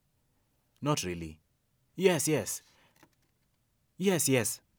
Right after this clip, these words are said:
said Jeff, stuttering again. The dog ordeal was still working its utmost devastation on his emotional and mental faculties. "Okay, as soon as he comes in, you will know,"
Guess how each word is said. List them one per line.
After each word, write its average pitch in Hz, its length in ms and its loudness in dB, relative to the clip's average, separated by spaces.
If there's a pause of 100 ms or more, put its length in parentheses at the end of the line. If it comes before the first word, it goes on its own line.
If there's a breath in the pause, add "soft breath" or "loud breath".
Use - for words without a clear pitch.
(100)
said 120 260 -12
Jeff, 90 360 -10
stuttering 101 500 -6
again. 101 380 -4 (500)
The 156 80 -4
dog 160 300 0
ordeal 110 500 0
was 101 140 -2
still 160 260 -4
working 117 360 -2
its 98 140 -8 (120)
utmost 123 420 -4
devastation 104 760 -4
on 98 160 -8
his 95 140 -6
emotional 113 560 -2
and 98 180 -4
mental 120 380 -4
faculties. 87 720 -10 (880 loud breath)
"Okay, 208 320 6
as 185 160 4
soon 240 140 4
as 233 100 6
he 196 80 -2
comes 185 320 4
in, 156 160 6
you 151 140 4
will 147 160 4
know," 143 320 4